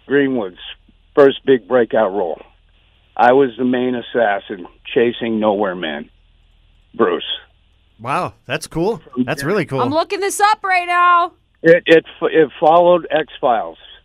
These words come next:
Speaker 1: We only lasted a year.
Speaker 3: Oh.
Speaker 1: But I did, uh, eight episodes. I'm the only assa-, go-, government assassin.
Speaker 3: Oh, I know this
Speaker 1: with
Speaker 3: guy.
Speaker 1: the glasses on. Uh, I did Body of Evidence.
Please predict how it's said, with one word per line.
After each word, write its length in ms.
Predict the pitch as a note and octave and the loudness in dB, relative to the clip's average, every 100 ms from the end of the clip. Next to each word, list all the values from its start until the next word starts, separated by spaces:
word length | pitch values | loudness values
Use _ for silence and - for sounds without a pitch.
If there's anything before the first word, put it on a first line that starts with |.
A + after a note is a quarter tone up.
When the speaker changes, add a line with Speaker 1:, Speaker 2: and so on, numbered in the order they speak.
| - | -12
Speaker 1:
We 140 | C3+ | -6
only 180 | C#3+ D3+ | -4 -2
lasted 480 | C#3+ C#3+ C3+ - A#2 | 0 0 -2 -8 -14
a 40 | |
year. 340 | G#2+ A2 D#2+ - _ _ - | -8 -6 -8 -12 _ _ -12
Speaker 3:
Oh. 200 | - - | -12 -8
Speaker 1:
But 100 | B2 | -2
I 120 | B2+ | 0
did, 420 | B2+ C3+ C3+ C3+ C3+ | 0 0 0 2 2
uh, 180 | B2 A2+ | 4 2
eight 220 | B2 C#3+ | 0 -2
episodes. 760 | B2+ C3+ C#3+ C3+ C#3 B2+ B2+ A#2+ - - - _ | -2 -2 -2 -4 0 2 2 -2 -10 -20 -20 _
I'm 160 | G#2+ B2 | -2 0
the 140 | C3 | 0
only 240 | C#3 C3+ C3 | 0 0 0
assa-, 460 | - C#3 A#2 G#2+ - | 0 0 2 0 -2
go-, 180 | B2 B2+ - | 0 0 0
government 400 | B2 B2 B2 A#2 | -2 -2 -2 -6
assassin. 600 | A2 - G2+ G#2 - G2+ F#2+ _ _ _ - | -8 -4 -2 -2 -6 -14 -16 _ _ _ -6
Speaker 3:
Oh, 80 | D5 | -6
I 60 | D#5 | -6
know 200 | D#5 D5+ G#4 | -6 -4 -4
this 80 | - | -4
Speaker 1:
with 80 | |
Speaker 3:
guy. 80 | B3+ | -6
Speaker 1:
the 60 | D#3+ | -2
glasses 480 | C#3+ C3+ C3 C3 A#2 | 2 2 0 -6 -2
on. 340 | A#2+ A#2+ A2 - _ _ _ _ _ _ _ _ _ _ _ _ _ _ _ | 0 0 -2 -12 _ _ _ _ _ _ _ _ _ _ _ _ _ _ _
Uh, 180 | C#3 C#3+ | 4 4
I 60 | C#3 | 4
did 260 | C#3+ C#3+ - | 2 -2 0
Body 320 | D3 D3+ D3 | 2 2 0
of 100 | C3 | 0
Evidence. 440 | C#3 C3+ A#2+ F2+ | -2 -2 -10 -14